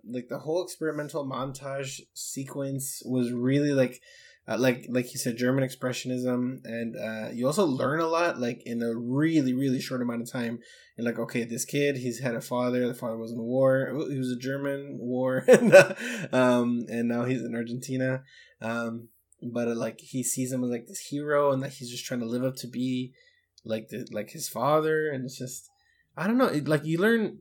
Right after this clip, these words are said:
li-, like I said, you learn so much so quickly, and I think it's, I don't know, it's just really, really good filmmaking.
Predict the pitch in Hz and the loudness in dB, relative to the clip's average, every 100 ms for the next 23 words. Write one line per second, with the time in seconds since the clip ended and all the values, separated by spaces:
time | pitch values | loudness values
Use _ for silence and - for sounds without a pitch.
0 | - 127 143 151 160 160 135 151 147 196 | -10 -6 -2 0 0 0 0 -2 0 2
1 | 240 - 180 170 165 - 156 156 151 147 | 2 2 2 4 2 0 -2 -2 -2 -4
2 | 120 120 120 113 143 151 151 135 - - | -4 -4 -4 -6 -4 -6 -6 -8 -10 -14
3 | _ _ _ _ - 127 185 - - 208 | _ _ _ _ -6 0 0 0 0 0
4 | 202 139 175 202 196 - - 120 151 175 | -2 2 2 2 0 -6 -6 -2 0 0
5 | 185 156 160 160 - 147 160 139 135 139 | -2 -2 0 -2 -4 -4 -2 -4 -6 -12